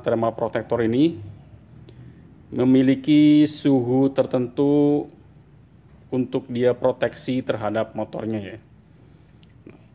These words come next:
Untuk kali ini, kasus ini, kapasitor kita sudah ganti,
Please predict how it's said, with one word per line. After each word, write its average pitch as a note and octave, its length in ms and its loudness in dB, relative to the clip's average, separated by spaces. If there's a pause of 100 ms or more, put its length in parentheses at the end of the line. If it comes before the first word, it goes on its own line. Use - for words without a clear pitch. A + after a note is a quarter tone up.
(2250)
Untuk D3 480 0
kali C#3+ 400 2
ini, E3 160 2
kasus C#3 400 -10
ini, D3+ 400 0 (2500)
kapasitor A#2+ 640 -2
kita A2+ 160 -4
sudah A2 400 0
ganti, A2+ 640 -4